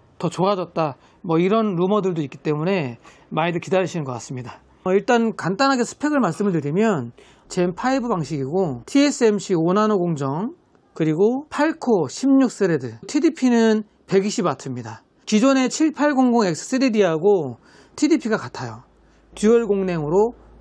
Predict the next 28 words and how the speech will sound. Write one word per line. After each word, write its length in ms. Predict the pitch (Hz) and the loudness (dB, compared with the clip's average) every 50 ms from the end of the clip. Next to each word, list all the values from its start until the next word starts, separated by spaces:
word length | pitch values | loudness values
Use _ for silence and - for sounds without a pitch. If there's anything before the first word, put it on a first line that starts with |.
| - - - - - | -20 -20 -20 -16 -6
커버가 300 | - 247 233 233 208 202 | -6 -4 -2 0 -2 -2
되지 200 | - 160 139 147 | -2 -2 -2 -2
않을까 360 | 131 135 139 135 - - 127 | -2 -2 -4 -6 -6 -4 -4
하는 160 | 127 135 131 | -2 -4 -4
생각을 320 | 123 151 151 139 131 139 | -6 -8 -10 -10 -10 -10
합니다. 340 | 151 156 143 127 120 120 - _ | -10 -10 -10 -12 -12 -14 -14 _
그리고 260 | - 175 190 185 196 | 0 0 2 4 4
더 140 | 185 185 180 | 2 2 -2
특이한 380 | 185 - 262 254 285 285 277 262 | -2 -4 -2 2 2 2 4 4
점은 420 | 220 214 196 208 247 285 349 392 427 _ _ _ _ _ _ _ | 2 2 2 2 0 0 -2 -6 -10 _ _ _ _ _ _ _
이번 360 | 170 180 185 208 208 208 202 | -2 0 2 2 2 0 -2
구팔공공 600 | - - 185 165 - 233 240 226 220 214 202 202 180 | -6 -10 -12 -4 0 0 2 2 2 2 2 2 0
엑스 220 | 156 135 - - | -2 -6 -4 -4
쓰리 140 | 233 233 220 | -2 0 2
D는 500 | 202 196 202 214 208 190 156 127 120 120 _ _ _ _ _ | 2 2 2 2 0 0 -2 -4 -6 -10 _ _ _ _ _
씨피유 440 | - - 320 320 320 - - 294 | -6 0 0 0 0 2 2 4
오버클럭이 760 | 277 240 196 190 185 220 226 226 - 208 214 202 190 170 175 170 | 4 6 4 4 2 0 -2 -2 -2 0 2 2 2 2 0 -4
풀려 320 | - - 302 330 330 320 | -4 -4 -4 -2 -2 -2
있다 240 | 285 - - 175 131 | -4 -4 -4 -6 -6
그래요. 420 | 127 123 123 117 120 120 120 131 _ | -6 -8 -10 -12 -12 -14 -16 -18 _
물론 560 | - 165 196 214 233 240 233 220 196 170 160 - - _ - - _ _ | -2 0 2 4 4 4 4 2 -2 -4 -8 -10 -14 _ -20 -20 _ _
예전 300 | - 160 175 185 247 269 | 0 0 2 2 2 2
같지 220 | 262 247 - - 226 | 2 0 0 0 0
않아서 300 | 165 143 147 156 139 147 147 | 0 0 -2 -4 -4 -4 -4
워낙 420 | 147 147 139 143 170 180 185 - | -2 -2 -2 -2 -2 -2 -2 -4
클럭들이 380 | - - 294 311 269 - 262 208 | -6 -4 -4 -4 -2 -4 -4 -4
높기 240 | 170 156 - - | -4 -4 -6 -6
때문에 640 | - - 190 175 185 202 220 208 175 139 123 120 | -2 -2 -2 0 0 0 0 0 0 -2 -6 -8